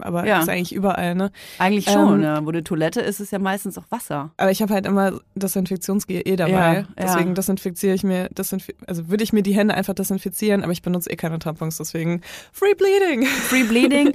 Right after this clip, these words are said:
Speaker 1: <laughs>
Speaker 2: Äh, worauf ich eigentlich hinaus will, dieses Produkt war mega bescheuert und ich finde, dass sie auch zu Recht kritisiert worden sind. Was aber passiert ist und was mich selber ehrlich gesagt wahnsinnig, ähm, erschreckt,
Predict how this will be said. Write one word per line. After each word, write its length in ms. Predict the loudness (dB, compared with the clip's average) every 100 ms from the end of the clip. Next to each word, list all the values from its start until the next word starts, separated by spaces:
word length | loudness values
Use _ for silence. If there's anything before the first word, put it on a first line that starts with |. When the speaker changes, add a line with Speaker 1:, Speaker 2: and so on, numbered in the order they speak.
| 0
Speaker 1:
<laughs> 120 | -2 0
Speaker 2:
Äh, 100 | 2
worauf 240 | 4 2
ich 140 | 2 2
eigentlich 220 | 2 2
hinaus 420 | 2 4 2 0
will, 300 | 2 2 2
dieses 300 | -2 -4 -4
Produkt 320 | -4 -4 -2
war 80 | 0
mega 220 | 2 2 0
bescheuert 540 | -2 0 2 4 2
und 100 | 0
ich 140 | -2 0
finde, 160 | 0
dass 100 | 0
sie 80 | -2
auch 100 | -2
zu 100 | -2
Recht 260 | -4 -4 -4 _ -10
kritisiert 840 | -4 -2 0 0 -2 0 0 0
worden 320 | -2 -2 0 -2
sind. 260 | 0 -2 -4 -20 _
Was 140 | 0 2
aber 140 | 0
passiert 480 | 0 -4 -2 -4 -2
ist 140 | -2
und 80 | 0
was 140 | 0 -2
mich 180 | -4 -2
selber 280 | 0 2
ehrlich 260 | 2 0 -2
gesagt 280 | -6 -6 -6 -6
wahnsinnig, 760 | -2 0 0 0 0 -2 -6 -20 _ _ _ 0
ähm, 360 | 2 2 0
erschreckt, 720 | -2 -4 -4 -2 -4 -4 -14